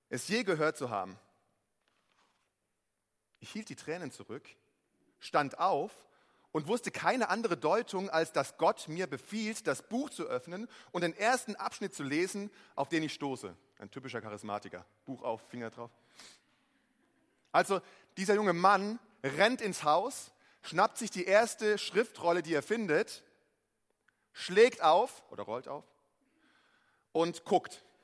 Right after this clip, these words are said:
Und er liest Folgendes: „Lasst uns ein einwandfreies Leben führen, mit dem wir im Licht des Tages bestehen können. Ein Leben ohne Schlemmen und Saufen, ohne sexuelle Ausschweifung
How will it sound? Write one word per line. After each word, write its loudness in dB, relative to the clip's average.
Und 2
er 6
liest 0
Folgendes: 2
„Lasst 4
uns -6
ein -6
einwandfreies 0
Leben -4
führen, -12
mit -10
dem -6
wir -6
im -8
Licht -6
des -10
Tages -2
bestehen -8
können. -12
Ein 2
Leben 0
ohne 0
Schlemmen 0
und -8
Saufen, -2
ohne 2
sexuelle 2
Ausschweifung 0